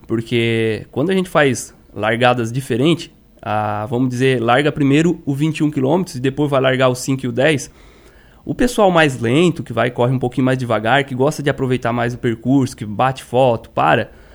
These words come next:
vai atrapalhar um pouco o pessoal de performance, que vai ali realmente pra ganhar a prova, pra tentar ficar entre o geral,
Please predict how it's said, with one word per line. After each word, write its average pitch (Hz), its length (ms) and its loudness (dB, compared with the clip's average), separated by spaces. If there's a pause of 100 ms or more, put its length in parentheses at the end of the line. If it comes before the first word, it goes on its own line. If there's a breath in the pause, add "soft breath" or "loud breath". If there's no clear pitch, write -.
(140 soft breath)
vai 120 220 -2
atrapalhar 170 540 0
um 170 100 2
pouco 151 300 -2
o - 20 -20
pessoal 156 340 -2
de 170 60 -6
performance, 175 580 0
que - 120 -10
vai 117 240 0
ali 123 200 -2
realmente 131 480 -2
pra 160 160 -6
ganhar 151 240 0
a 143 60 0
prova, 127 320 0
pra 113 160 -10
tentar 113 320 -6
ficar 123 340 -4
entre 123 220 -4
o 123 80 -2
geral, 123 420 -2